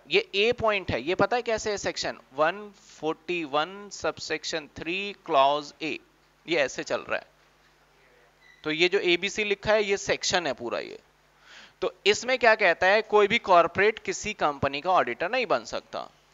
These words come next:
दूसरा पॉइंट कहता है अगर कोई एम्प्लॉई, जैसे मान लो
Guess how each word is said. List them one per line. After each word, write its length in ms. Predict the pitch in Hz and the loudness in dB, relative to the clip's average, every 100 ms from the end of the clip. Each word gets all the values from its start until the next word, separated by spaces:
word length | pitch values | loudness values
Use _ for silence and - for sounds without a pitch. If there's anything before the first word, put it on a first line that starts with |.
| - - _ 139 | -20 -20 _ _
दूसरा 280 | 190 247 240 | 0 4 6
पॉइंट 260 | 233 226 | 4 0
कहता 280 | 220 202 208 | 2 2 4
है 120 | 214 208 - | 4 4 6
अगर 400 | 180 190 226 240 240 | 4 6 4 2 4
कोई 260 | 214 214 - | 4 4 2
एम्प्लॉई, 680 | 190 185 175 160 165 185 117 - - _ _ _ _ _ _ _ _ _ _ _ _ _ | -2 -2 0 4 4 2 -4 -14 -20 _ _ _ _ _ _ _ _ _ _ _ _ _
जैसे 240 | 147 165 208 | 2 4 4
मान 200 | 180 170 | 6 6
लो 340 | 170 202 269 | 4 0 -2